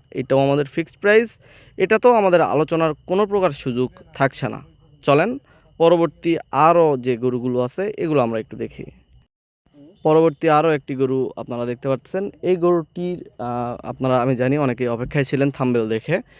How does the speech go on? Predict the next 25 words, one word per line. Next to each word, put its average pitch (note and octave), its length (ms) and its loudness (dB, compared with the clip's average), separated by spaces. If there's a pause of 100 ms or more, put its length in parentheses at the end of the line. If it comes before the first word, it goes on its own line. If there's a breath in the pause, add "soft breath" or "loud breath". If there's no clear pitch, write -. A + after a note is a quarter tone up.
(280 soft breath)
এই D#3+ 160 0
গরুটি F#3 300 2
একবারেই C#3+ 680 0
অরিজিনাল D3 680 -2
জন্মগত D3+ 600 -2
মুন্ডি, D3 680 -2
একটি C3 220 -14
সর্বোচ্চ C#3 580 -2
পার্সেন্টেজের, B2+ 680 0
আহ, A#2 380 -8
ব্রাহ্মা A#2+ 440 -4
ষাঁড় A2+ 220 -10
বাচ্চা। - 340 -14 (960 loud breath)
দেখতেই D3 320 2
পারতেছেন D3+ 420 -4
এটার C3+ 240 0
মাথা B2+ 520 -4 (260)
পুরা C3+ 460 0
গোল C#3 640 2
ছোট্ট - 380 -8
একটু C3+ 280 -4
মাথা A2+ 340 -10 (200)
এবং A#2+ 300 -4
এই B2+ 140 -2
গরুটির B2 560 -6